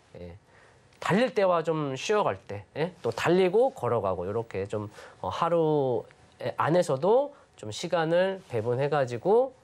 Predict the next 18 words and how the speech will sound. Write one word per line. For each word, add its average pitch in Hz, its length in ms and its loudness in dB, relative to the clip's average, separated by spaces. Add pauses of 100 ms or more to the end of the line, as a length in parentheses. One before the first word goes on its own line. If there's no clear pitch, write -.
(160)
예, 151 100 -12
스탠스, 147 680 -4 (160)
예, 76 140 -8
맞춰서 92 500 -2
가보시면 107 500 -2
어떨까 98 320 -4
싶고요. 151 520 -2 (360)
어, 107 260 -2
저 143 140 -4
박종혁과 143 500 0
함께 165 640 0
또 101 240 -4
이어가실 113 460 0
분들은 135 480 -2 (240)
하단에 170 480 0
큐알 196 320 -2
코드 180 160 -2
나오니까요. 113 800 -2